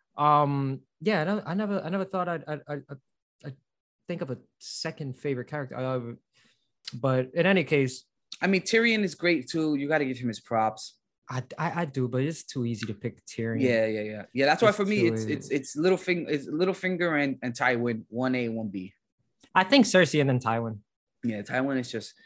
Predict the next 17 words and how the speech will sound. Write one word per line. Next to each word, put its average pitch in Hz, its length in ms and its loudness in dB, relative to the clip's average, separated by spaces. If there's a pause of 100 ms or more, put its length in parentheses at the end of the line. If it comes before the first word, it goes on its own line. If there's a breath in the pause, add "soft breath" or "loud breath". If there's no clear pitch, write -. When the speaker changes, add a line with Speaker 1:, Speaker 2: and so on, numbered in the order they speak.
(220 loud breath)
Speaker 1:
I 147 100 6
wanna 180 220 8
Speaker 2:
but - 80 6
Speaker 1:
see 175 140 4
him 156 120 4
at 135 80 2
Casterly 135 480 0
Rock, 123 260 -2
bro. 117 240 -6 (280 soft breath)
I 131 100 6
Speaker 2:
Oh, 139 80 8
Speaker 1:
wanna 165 160 6
Speaker 2:
man, - 80 0
Speaker 1:
see 147 240 2
all 143 160 4
Speaker 2:
just, 143 100 0
Speaker 1:
my, 139 60 2